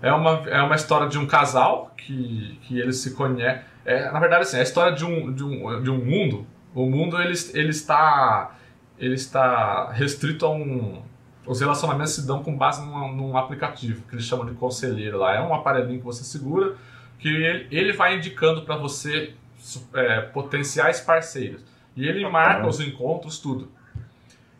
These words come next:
Speaker 1: É, ele marca os encontros e tal,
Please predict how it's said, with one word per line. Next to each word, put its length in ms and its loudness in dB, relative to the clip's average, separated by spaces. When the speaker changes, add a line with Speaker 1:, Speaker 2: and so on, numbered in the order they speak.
Speaker 1:
É, 1200 -2
ele 140 0
marca 280 2
os 100 -10
encontros 540 -6
e 40 -18
tal, 360 0